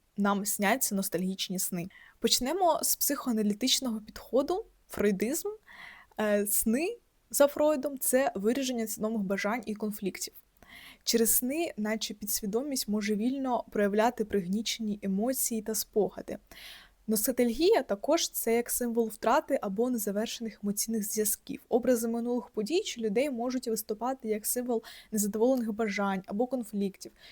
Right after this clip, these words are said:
що залишилися нерозв'язаними в дитинстві чи у наших минулих стосунках. Наступна теорія називається юнгівський підхід. Це аналітична психологія. Основна ідея полягає в тому, що ностальгічні сни —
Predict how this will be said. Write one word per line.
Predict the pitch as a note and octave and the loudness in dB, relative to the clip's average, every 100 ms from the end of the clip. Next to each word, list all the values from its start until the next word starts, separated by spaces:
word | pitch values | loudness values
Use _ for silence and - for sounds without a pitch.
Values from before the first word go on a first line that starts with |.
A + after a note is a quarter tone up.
| - | -6
що | - A3+ A3 - | -2 2 2 2
залишилися | G#3 A#3 B3 - B3+ A3+ G#3 | 0 2 2 0 0 0 0
нерозв'язаними | G#3 G3+ G3+ A3 D#4 D4 B3+ G#3+ | 0 -2 0 2 2 0 -4 -2
в | |
дитинстві | G3 F#3+ A#3 C#4 - G3+ | 0 0 -2 -2 -6 -6
чи | F#3+ A#3 B3+ | -4 -2 0
у | - | 0
наших | F#3+ G3 G3+ - | 0 -2 -4 -4
минулих | F#3+ G3+ G#3 | 0 0 0
стосунках. | - G3 - F#3 F#3+ - _ _ _ _ - - - - - | -2 -6 -4 -4 -6 -12 _ _ _ _ -18 -16 -16 -20 -2
Наступна | G#3 G#3 E4+ A4 | -2 0 2 4
теорія | - C4+ G#3 F3 F#3 | 4 6 6 4 0
називається | F#3+ G3+ G#3 C#4+ C#4+ - C4 A#3+ - - | -4 -2 2 4 2 0 0 -2 -4 -2
юнгівський | G3 A3+ A#3+ - - | 0 0 0 -4 -4
підхід. | G#3 G#3 - G#3 G3+ - - - | -8 -10 -8 -8 -8 -12 -16 0
Це | - C#4+ E4 - | 8 8 8 4
аналітична | G#3+ G#3+ G#3 A#3+ - A#3 | 2 4 2 -2 -4 -4
психологія. | - A3+ A#3 G3+ F#3 G3+ - _ | -6 -6 -4 -2 -2 -8 -14 _
Основна | - - A#3+ D#4+ | -4 -2 2 4
ідея | E4 A#3+ D4 | 6 8 6
полягає | C#4+ A#3 G#3 A#3+ A3+ | 6 2 0 0 0
в | - | 2
тому, | C#4+ G4+ | 4 4
що | E4+ - | 0 -2
ностальгічні | A#3 - A3+ A#3+ B3+ - A3 | -2 -4 0 2 2 0 -4
сни — | - - D4 | -4 -2 0